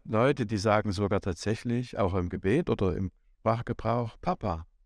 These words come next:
oder sogar Papi, Vati, habe ich schon gehört. Das ist vielleicht nicht jedermanns Geschmack. Abba ist das so ein bisschen akzeptabler, <laughs> wem das zu familiär ist. Aber ich würde dafür werben,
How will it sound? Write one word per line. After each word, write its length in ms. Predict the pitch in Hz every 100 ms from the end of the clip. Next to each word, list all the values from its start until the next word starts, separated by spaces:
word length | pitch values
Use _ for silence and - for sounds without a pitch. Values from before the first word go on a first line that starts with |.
| _ _ - _ - - -
oder 180 | 101
sogar 460 | 87 104 90 82 - _ -
Papi, 460 | 143 156 107 87 76
Vati, 420 | - 139 165 135 95
habe 200 | 107 104
ich 80 |
schon 200 | - 117
gehört. 360 | 95 92 123 156 _ _ _ _ -
Das 140 | 101
ist 160 | 127 -
vielleicht 360 | 120 123 -
nicht 120 | 107
jedermanns 420 | 107 113 107 98 -
Geschmack. 440 | - 101 143 -
Abba 280 | 110 131 127
ist 200 | 101 -
das 120 | 98
so 60 | 101
ein 60 |
bisschen 500 | 107 95 - 98 92 - _ _ _ _ _ _ _ _ _ _ _ _ - -
akzeptabler, 840 | 123 - 104 107 101 135 165 202 -
<laughs> 2250 | 190 - 175 - _ _ _ - - - - _ - - - - - - _ _ - _ _
wem 180 | 117 113
das 200 | 110 -
zu 100 | 113
familiär 640 | 120 113 104 95 101 131
ist. 180 | 147 120
Aber 200 | 120 113
ich 140 | 98 120
würde 220 | 131 120
dafür 400 | 113 98 101 87
werben, 480 | 92 147 175 156